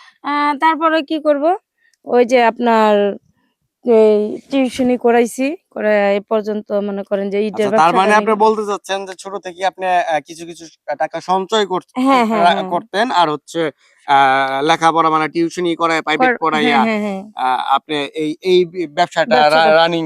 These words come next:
Speaker 2: করছেন।
Speaker 1: হুম, হুম, হুম।
Speaker 2: আচ্ছা, এই যে ব্যবসাটা, আপনার এখন কি বর্তমান পজিশন কিরকম? যে আশেপাশে দুই, চার, পাঁচ, দশ জনের থেকে কি ভালো না খারাপ?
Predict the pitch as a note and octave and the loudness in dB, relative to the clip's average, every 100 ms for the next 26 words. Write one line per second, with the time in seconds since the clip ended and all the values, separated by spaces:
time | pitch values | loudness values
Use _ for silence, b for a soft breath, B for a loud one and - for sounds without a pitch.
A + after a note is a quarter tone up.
0 | C#3+ C3+ B2 - B2 - A#3 A3 G#3+ G3 | -4 -6 -8 -14 -16 -8 -6 -6 -6 -6
1 | F#3+ F3+ - G3 - A3 A3+ A3+ G#3+ G3+ | 0 0 2 0 2 2 4 4 4 2
2 | G3 F3 E3 D3+ D3+ F#3 - G3+ G#3 G3 | 2 2 4 2 0 -4 -2 -2 2 0
3 | - G3 F3+ D3+ D3 F#3+ A3+ G#3 G3 A3 | -2 -14 -12 -6 -2 0 2 0 0 -2
4 | G#3 F#3 F#3+ E3 E3+ C#3+ B2+ B2+ A2+ b | -4 -2 -4 -2 -2 -4 -4 -10 -14 b
5 | b C3+ E3 E3 - E3+ F3 E3+ F3 F3 | b 0 2 2 0 -2 -2 -4 -8 -8
6 | F#3 - F3+ E3+ F#3 E3+ E3+ E3 D3 F3 | -8 -2 -2 0 0 0 -2 -4 -4 -2
7 | E3+ D#3+ E3 C3+ C3 F3+ G#3+ B2 _ _ | -2 -4 -8 -6 0 2 2 0 _ _
8 | - D#3+ D#3+ C#3+ C3 B2 A#2 B2 - - | -2 2 4 4 2 0 -4 -6 -12 -14
9 | C3+ C3 D3 A#2 | -16 -6 -4 -4